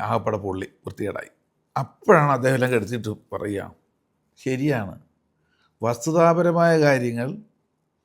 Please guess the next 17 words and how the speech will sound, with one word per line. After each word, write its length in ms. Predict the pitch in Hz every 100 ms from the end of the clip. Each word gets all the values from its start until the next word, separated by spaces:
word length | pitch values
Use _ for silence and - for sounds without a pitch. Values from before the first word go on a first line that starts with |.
| _ -
സത്യമാണെന്നറിഞ്ഞിട്ടും 1120 | 113 - 160 165 165 160 131 127 120 123 127 - _ _ _ _ _ _ _ _ -
ഇറങ്ങി 360 | 143 139 156 156 143
പരീക്ഷിക്കാൻ 760 | 143 175 156 - 170 190 185 165
ഇറങ്ങുന്ന 300 | 139 139 143 139
ഒരു 60 | 135
പമ്പര 260 | 120 117 120 117
വിഡ്ഢികളാണ്." 500 | 95 104 92 - - _ _ _ -
അത് 120 | 139
ആ 20 | 135 135 _ -
ബുക്കിൽ 220 | 131 151 127
പറഞ്ഞ 180 | 123 123 110
കറക്റ്റാണ്. 380 | 101 95 - -
ഇപ്പോൾ 140 | 131
എനിക്ക് 160 | 123 123
അനുഭവം 240 | 120 123 123
വന്നു 160 | 113 131 - _ _ _ _ _ _ _ _ _ _ -
എന്ന് 220 | 175 175